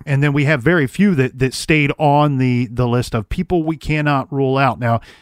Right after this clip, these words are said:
Merriman, just like several other people in this case who were questioned multiple times, or the request for multiple handwriting samples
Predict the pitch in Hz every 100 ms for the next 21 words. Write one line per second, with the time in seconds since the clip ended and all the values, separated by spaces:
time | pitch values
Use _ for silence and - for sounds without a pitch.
0 | _ - 180 269 233 156 147 135 123 196
1 | - 180 165 147 - - 196 160 151 151
2 | 175 - 139 113 110 101 - - 98 101
3 | - 120 110 - 135 - 123 110 123 160
4 | - 143 135 - 98 98 127 - - _
5 | _ 175 160 151 139 123 - _ - 131
6 | 131 - 156 156 - - 139 131 120 123
7 | 143 156 135 127 107 135 156 147 117 110
8 | 104 120 104 95 104 120